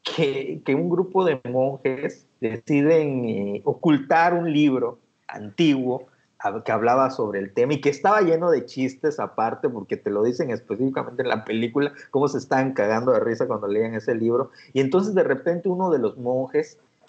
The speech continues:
entiende y decide que es un peligro,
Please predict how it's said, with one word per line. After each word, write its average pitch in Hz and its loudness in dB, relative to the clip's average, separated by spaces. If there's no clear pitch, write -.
entiende 175 -2
y 170 -6
decide 156 0
que 127 -2
es 151 0
un 180 -6
peligro, 131 0